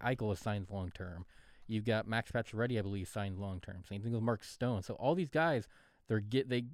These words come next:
when they brought 'em in, they all signed them to multi-year deals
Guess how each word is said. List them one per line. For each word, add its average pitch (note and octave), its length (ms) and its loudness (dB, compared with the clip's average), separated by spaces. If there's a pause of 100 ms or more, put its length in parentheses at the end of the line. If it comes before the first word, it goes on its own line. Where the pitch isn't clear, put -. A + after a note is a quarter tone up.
when A#2+ 140 4
they A2+ 100 4
brought C#3 260 4
'em D#3+ 140 2
in, C3+ 380 2 (480)
they A#2+ 140 4
all C#3+ 200 6
signed C#3+ 420 2
them B2 180 4
to A#2+ 100 2
multi-year A2+ 520 4
deals A#2 640 0